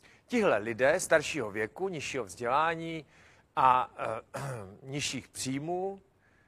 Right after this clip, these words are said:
volí většinou Andreje Babiše nebo Tomia Okamuru, v tomto případě Jaroslava Baštu.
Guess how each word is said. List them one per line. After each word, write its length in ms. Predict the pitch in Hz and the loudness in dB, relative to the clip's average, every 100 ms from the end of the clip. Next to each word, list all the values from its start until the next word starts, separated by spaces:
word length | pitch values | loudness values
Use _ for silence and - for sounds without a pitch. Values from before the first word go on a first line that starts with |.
| _ _ _ _ | _ _ _ _
volí 360 | 135 175 165 - _ - _ | 2 2 2 -4 _ -20 _
většinou 520 | 131 135 - 170 170 | -4 -2 0 2 2
Andreje 320 | 165 139 123 | 0 -4 -6
Babiše 800 | 101 135 151 160 - 156 143 135 - | 0 2 2 -2 0 2 2 0 -4
nebo 260 | 135 127 131 | -8 -8 -8
Tomia 340 | 127 120 101 | -8 -8 -8
Okamuru, 560 | 110 110 156 165 175 175 | -10 2 2 4 0 0
v 60 | |
tomto 260 | 156 143 131 | -4 -6 -6
případě 420 | - 127 131 123 | -8 -6 -4 -2
Jaroslava 420 | 120 117 117 113 | -2 0 0 0
Baštu. 480 | 113 123 - 143 | 2 0 -2 -4